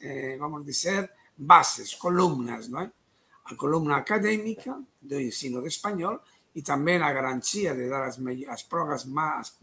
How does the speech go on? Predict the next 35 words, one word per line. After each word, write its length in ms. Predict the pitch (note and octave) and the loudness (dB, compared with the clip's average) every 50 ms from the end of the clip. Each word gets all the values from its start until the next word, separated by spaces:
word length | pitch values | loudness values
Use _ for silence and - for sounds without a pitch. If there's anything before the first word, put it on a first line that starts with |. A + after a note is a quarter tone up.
| - | -12
as, 460 | B2 A#2+ A#2+ A#2 A2+ A#2 A2+ - - - _ _ - - - _ _ _ _ _ _ _ _ | -8 -8 -8 -6 -8 -10 -10 -12 -14 -16 _ _ -20 -20 -20 _ _ _ _ _ _ _ _
os 80 | - - | -6 -6
diplomas 560 | C#4 B3 - - C4 B3 A3+ F3 C3+ A#2 A2+ | -6 -4 4 6 6 8 8 6 4 2 2
realmente 500 | A#2 A#2+ A#2+ A#2 A#2+ B2 B2 B2 - C3+ | 0 0 0 0 0 -2 -2 -2 -4 -4
mais, 600 | C3 B2+ C3 D3 D#3+ E3 D#3+ D#3+ D#3 C#3+ - - - | -4 0 0 2 2 2 2 0 0 0 -2 -2 -4
eh, 1120 | D3 B2 B2 B2 B2 A#2+ A#2+ A#2 A#2 A2+ A2+ A2+ A2+ A2+ A2+ A2 A2 A2 G#2+ G#2 G#2 G#2 _ _ _ _ _ _ _ _ _ _ _ _ _ _ _ _ _ _ _ _ _ _ _ - - | -4 -4 -4 -4 -4 -4 -6 -6 -8 -8 -8 -8 -10 -10 -12 -12 -14 -16 -18 -20 -20 -20 _ _ _ _ _ _ _ _ _ _ _ _ _ _ _ _ _ _ _ _ _ _ _ -16 -14
válidos 600 | C3 C3+ D#3+ F#3+ G3+ F#3 D#3+ C#3 A#2+ A#2 A2 - | 4 8 10 10 10 8 6 2 2 0 -4 -4
que 160 | - - C3 | -8 -10 -8
tem 140 | - D3 C#3+ | -6 -6 -4
na 140 | C#3 C3+ C3+ | -2 -2 -2
língua 260 | C3+ C3+ C3 C3+ B2+ | -2 -4 -4 -4 -6
espanhola, 600 | - - - D#3+ C#3+ D3 E3 F3+ G3+ A3+ B3+ - | -4 -4 -6 -6 -4 -2 -2 0 0 0 -2 -4
que 160 | - - E3 | -6 -8 -8
é 80 | D3 C3+ | -6 -4
o, 60 | C3 | -6
o, 920 | C3 C3 C3 - - C3+ C3 B2+ B2 A#2+ A#2+ A#2+ A#2+ B2+ A#2 - - - - _ _ _ _ _ _ _ | -6 -6 -8 -10 -8 -6 -6 -4 -4 -6 -6 -8 -10 -10 -12 -12 -14 -14 -18 _ _ _ _ _ _ _
o 100 | D3+ C3 | -12 -8
diploma 540 | C#3 C#3 B2 - - D3 D#3 D#3+ D3+ C#3+ C3+ | -8 -8 -8 -4 -2 -2 -2 0 0 0 0
da 100 | C3+ C3 | -2 -4
língua, 480 | C3 C#3 C#3+ C#3 C3+ C3+ C3 C3+ C#3 B2+ | -4 -4 -4 -4 -4 -4 -4 -6 -6 -6
da 280 | B2 B2 B2 A#2+ B2 | -6 -6 -6 -6 -8
língua 380 | A#2+ B2 C3+ C#3 C3+ C3 B2+ A#2+ | -6 -6 -4 -4 -4 -4 -4 -4
espanhola 520 | - - - B2 A#2+ A#2+ B2 B2 B2 A#2+ | -6 -6 -8 -10 -8 -6 -4 -4 -4 -4
para 180 | - - A#2+ A#2 | -6 -8 -10 -10
estrangeiros, 800 | - - - F#3+ F#3 E3+ F3 G3 G#3 G#3+ B3 B3 - - - - _ _ _ _ _ _ _ - - - - _ _ | -10 -8 -6 -6 -6 -2 -2 -2 0 0 0 -2 -2 -6 -12 -16 _ _ _ _ _ _ _ -20 -20 -20 -20 _ _
essa 180 | D3+ - - C3+ | -6 -4 -4 -4
acreditação 720 | - - C#3+ C#3 C#3 B2+ - C#3+ B2+ - - D#3 D#3 C3+ | -2 -2 0 0 0 -2 -2 -4 -2 -2 -2 -4 -4 -4
que 140 | - - C3 | -4 -6 -4
vale 240 | A#2 C3 C3 B2+ A#2+ | -4 -2 -2 -4 -6
qualquer 420 | - B2+ B2 A#2 - - D#3+ D#3+ | -4 -6 -6 -6 -6 -6 -4 -2
universidade 960 | D#3 D3 C3+ B2 A#2+ B2 A2 - - B2 A#2 A#2 B2+ B2 B2 A2+ A#2 A#2 A#2 A2 | -2 -2 -2 -2 -2 -2 -4 -4 -8 -8 -6 -4 -4 -2 -2 -4 -4 -6 -6 -6
de, 380 | A2 A2 A2 G#2+ A2 G#2+ G#2 | -8 -8 -8 -8 -10 -12 -14
de 140 | G#2 - G#2+ | -14 -16 -16
fala 280 | - - C3 C3 A#2+ A2+ | -8 -6 -6 -4 -4 -4
hispana, 480 | - - - - F3 F#3+ G#3+ B3 B3+ | -6 -8 -4 -2 -2 -2 -2 -6 -10